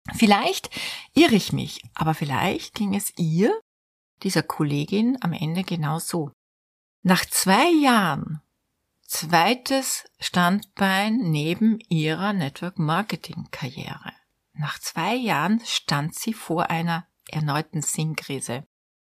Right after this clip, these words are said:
was ihre Entscheidung für dieses zweite Business betraf.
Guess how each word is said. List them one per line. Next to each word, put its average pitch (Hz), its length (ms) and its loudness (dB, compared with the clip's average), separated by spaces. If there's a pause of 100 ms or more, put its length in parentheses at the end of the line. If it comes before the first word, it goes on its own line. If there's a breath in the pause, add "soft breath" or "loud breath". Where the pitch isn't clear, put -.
(220)
was 165 420 0
ihre 143 240 -4
Entscheidung 135 560 -6
für 143 140 -8
dieses 135 340 -10
zweite 131 320 -8
Business 147 720 -6 (440)
betraf. 170 560 0